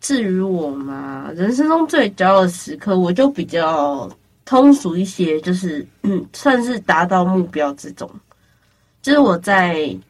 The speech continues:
第一次，第一次三级警戒那时候，不是大家都关在家吗？然后我一开始只是觉得说，哇，好开心，就是每天在家都不用做什么嘛，就是舒舒服服，然后就是吃啊，然后，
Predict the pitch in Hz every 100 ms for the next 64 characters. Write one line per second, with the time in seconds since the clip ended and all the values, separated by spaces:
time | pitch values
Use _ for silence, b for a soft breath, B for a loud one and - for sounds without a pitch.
0 | _ _ 226 220 208 - 208 165 127 -
1 | 220 247 254 262 226 196 196 202 165 143
2 | - _ 165 135 123 180 165 151 156 151
3 | 131 123 - 151 143 160 151 170 170 165
4 | 156 156 151 139 135 143 180 _ _ _
5 | _ _ - 185 196 175 - - 233 247
6 | 202 190 185 208 190 160 139 151 156 160
7 | 165 143 131 - 139 139 - 185 208 202
8 | 202 190 175 214 220 214 196 180 165 180
9 | 175 175 - - 180 175 170 175 - 165
10 | 165 175 - - 90 - 320 311 151 143
11 | 143 - - 147 147 127 101 107 - 120
12 | -